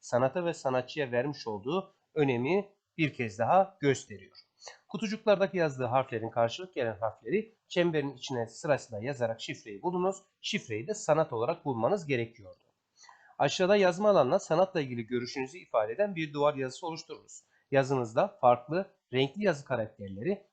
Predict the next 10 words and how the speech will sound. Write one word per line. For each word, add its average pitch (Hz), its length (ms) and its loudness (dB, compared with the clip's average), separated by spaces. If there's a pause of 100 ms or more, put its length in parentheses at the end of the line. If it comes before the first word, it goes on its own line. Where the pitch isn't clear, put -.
(120)
ve 175 60 2
görsel 151 400 0
unsurlar 147 460 -4
kullanabilirsiniz 139 800 -4
demiş. - 200 -20
Çocuklar 196 460 -2
benim 185 200 0
işim 214 220 -2
kolaydı 160 500 2
burada. 139 340 -4